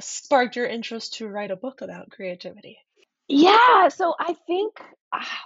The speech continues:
Speaker 2: one answer is that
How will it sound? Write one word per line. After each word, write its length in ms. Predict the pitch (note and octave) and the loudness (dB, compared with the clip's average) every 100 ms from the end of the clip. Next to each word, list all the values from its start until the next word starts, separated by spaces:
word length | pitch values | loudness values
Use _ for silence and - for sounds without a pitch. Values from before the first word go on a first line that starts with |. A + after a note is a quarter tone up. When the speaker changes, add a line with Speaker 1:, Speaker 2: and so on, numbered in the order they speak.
| - - | -18 -16
Speaker 2:
one 680 | A#3+ A#3 A#3+ C#4 E4 F4+ E4 - | -14 -6 -2 -2 0 -2 -2 -4
answer 540 | G3+ G3 - F#3+ F#3 | -4 -4 -6 -8 -8
is 540 | E3 F3 E3 E3 D#3 - | -4 -2 -2 -2 -6 -10
that 400 | C#3+ C#3 C#3+ C#3 | -6 -4 -4 -6